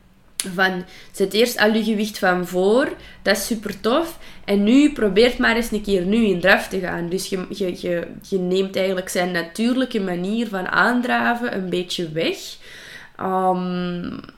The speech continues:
doordat, dat je dat niet hebt gezien, dat die kegels er net voor gezorgd hebben dat hem dieper gaat lopen. Dus kegels zijn fantastisch,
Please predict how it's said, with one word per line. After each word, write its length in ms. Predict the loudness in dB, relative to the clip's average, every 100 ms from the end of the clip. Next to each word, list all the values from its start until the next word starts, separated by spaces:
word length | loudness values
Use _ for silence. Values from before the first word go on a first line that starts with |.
| _ _ -20 -20 _ _ -10 -2
doordat, 500 | 2 2 2 2 2 0 -8 -8 -12 -4
dat 200 | -2 -2
je 100 | -6 -12 -2
dat 160 | 0 2
niet 160 | 0
hebt 180 | 0 -2
gezien, 380 | -4 0 0 0
dat 160 | -2
die 120 | -6 -6
kegels 460 | 2 2 4 0 -2
er 120 | -2
net 220 | -4 -2
voor 160 | -2 0
gezorgd 480 | -2 -2 -2 -2
hebben 380 | -4 0 -2 0
dat 200 | -4 -4
hem 160 | -6 -6
dieper 400 | -4 -6 -4 -4
gaat 200 | -2 0
lopen. 280 | -2 -2 -4
Dus 200 | -6 -2
kegels 400 | 0 0 0 -2
zijn 240 | -2 -2
fantastisch, 800 | -6 -2 -2 -4 -2 0 0